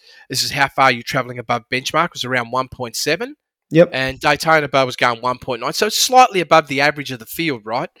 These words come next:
Speaker 1: And then there was a couple of standout horses, like Not an Option, who was excessively over that. And then you have a horse on the flip it, flip side, like, let's say, Scalapini, which was excessively under that.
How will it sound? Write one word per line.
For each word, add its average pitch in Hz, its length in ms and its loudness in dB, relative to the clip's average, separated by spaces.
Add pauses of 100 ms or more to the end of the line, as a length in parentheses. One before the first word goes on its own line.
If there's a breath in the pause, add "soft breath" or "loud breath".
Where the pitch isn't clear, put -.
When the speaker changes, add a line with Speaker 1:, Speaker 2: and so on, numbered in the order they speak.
(240 loud breath)
Speaker 1:
And 170 120 2
then 190 80 -4
there 185 80 -2
was 180 100 -4
a 180 60 -6
couple 185 240 0
of 135 80 -4
standout 156 580 2
horses, 120 440 -10
like 120 220 -4 (160 loud breath)
Not 135 140 4
an 123 120 0
Option, 123 320 0
who 120 180 -6
was 113 180 -8 (160 loud breath)
excessively 127 760 2
over 127 300 2
that. 123 240 0 (220 loud breath)
And 135 320 0
then 131 260 -6
you 131 60 -4
have 131 140 2
a 127 80 -2
horse 135 220 0
on 120 100 -4
the 117 80 -12
flip 160 280 -2
it, 139 120 0 (200)
flip 165 180 -4
side, 123 240 2
like, 117 240 -4
let's 131 160 -2
say, 127 100 2
Scalapini, 127 680 -4 (240 loud breath)
which - 180 -12
was 120 160 -10
excessively 127 600 -4 (140)
under 160 260 0
that. 113 220 -6